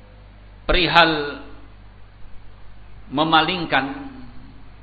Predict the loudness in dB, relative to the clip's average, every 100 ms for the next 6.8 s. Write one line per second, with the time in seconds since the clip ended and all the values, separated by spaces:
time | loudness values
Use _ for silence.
0 | -20 -20 -20 -20 -20 -12 -4 2 2 2
1 | -2 0 -2 0 -4 -2 0 0 4 6
2 | 6 4 2 2 2 2 0 4 6 8
3 | 8 6 8 8 8 2 0 -2 4 6
4 | 6 8 8 8 6 4 0 -2 -2 -2
5 | -2 -8 -8 -12 -12 -14 -18 -18 -20 -14
6 | -8 -6 -8 -2 4 4 4